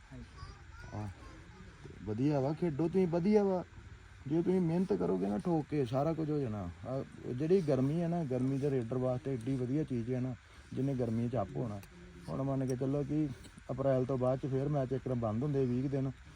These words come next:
Speaker 2: ਉਸ ਤੋਂ ਬਾਅਦ 'ਚ ਜਦੋਂ ਸਟਾਰਟ ਹੁੰਦੇ ਆ ਨਾ, ਉਹ ਜੇ ਤੁਸੀਂ ਗਰਮੀਆਂ ਗਰਮੀਆਂ ਸਾਰੇ ਮੈਚ ਖੇਡ ਗਏ ਤੇ ਤੁਹਾਨੂੰ ਸਿਆਲ 'ਚ ਨਹੀਂ ਫੜ ਸਕਦਾ,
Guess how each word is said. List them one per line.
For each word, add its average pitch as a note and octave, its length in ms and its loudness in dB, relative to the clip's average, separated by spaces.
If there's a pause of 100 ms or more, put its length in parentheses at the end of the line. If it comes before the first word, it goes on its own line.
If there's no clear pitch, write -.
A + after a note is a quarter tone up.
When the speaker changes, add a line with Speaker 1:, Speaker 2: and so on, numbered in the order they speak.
(140)
Speaker 2:
ਉਸ C#3 120 0
ਤੋਂ C#3+ 120 2
ਬਾਅਦ B2+ 220 4
'ਚ E3+ 60 0
ਜਦੋਂ D3+ 260 2
ਸਟਾਰਟ A#2 340 2
ਹੁੰਦੇ C3 240 0
ਆ C3+ 40 2
ਨਾ, C#3+ 140 0 (440)
ਉਹ D3 140 0
ਜੇ D3+ 120 2
ਤੁਸੀਂ C#3+ 200 2
ਗਰਮੀਆਂ B2+ 380 2
ਗਰਮੀਆਂ B2 320 2
ਸਾਰੇ A#2+ 260 0
ਮੈਚ A#2 280 0
ਖੇਡ A#2 240 0
ਗਏ F2+ 180 -4 (460)
ਤੇ C3 60 -6
ਤੁਹਾਨੂੰ C3+ 260 2
ਸਿਆਲ A2+ 240 2
'ਚ G#2 60 -4
ਨਹੀਂ A#2 140 0
ਫੜ F#2+ 120 -4
ਸਕਦਾ, E2+ 280 -6